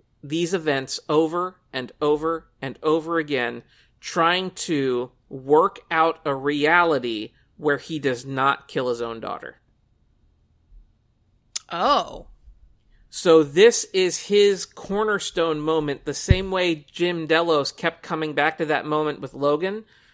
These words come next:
Speaker 1: William keeps coming back to this moment, trying to work out a different outcome.
Speaker 2: Huh.
Speaker 1: And actually, it is part of his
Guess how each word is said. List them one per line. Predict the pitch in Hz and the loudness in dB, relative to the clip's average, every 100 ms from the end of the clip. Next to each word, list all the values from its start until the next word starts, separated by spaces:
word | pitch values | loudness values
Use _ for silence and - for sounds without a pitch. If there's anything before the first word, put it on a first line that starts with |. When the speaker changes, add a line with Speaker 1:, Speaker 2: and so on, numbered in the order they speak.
| _ _ _ | _ _ _
Speaker 1:
William | 156 143 180 202 190 | -8 2 4 6 4
keeps | 175 - 180 | 0 -4 -6
coming | - 180 170 156 | -4 -4 -2 0
back | 151 147 | 0 0
to | 156 | -2
this | 135 151 - | 0 0 0
moment, | 139 131 127 | -4 -4 -6
trying | - 135 131 | -6 -6 -6
to | |
work | 131 131 - | -4 -4 -4
out | 120 | -4
a | 120 | -4
different | 123 - 117 | -10 -10 -10
outcome. | 101 - - 117 _ _ _ _ _ _ _ _ _ _ _ - - - | -10 -12 -18 -18 _ _ _ _ _ _ _ _ _ _ _ -20 -20 -10
Speaker 2:
Huh. | 277 254 208 160 _ _ | -2 0 0 -4 _ _
Speaker 1:
And | - 160 151 - | 0 0 0 -2
actually, | 196 262 294 - 175 135 117 113 - _ _ - | 2 2 0 -2 -2 -2 -4 -8 -14 _ _ 0
it | 196 208 | 4 6
is | 214 190 | 6 4
part | - - 208 208 - | -8 0 2 2 -2
of | 175 165 | -6 -4
his | 180 175 160 | -2 -2 -2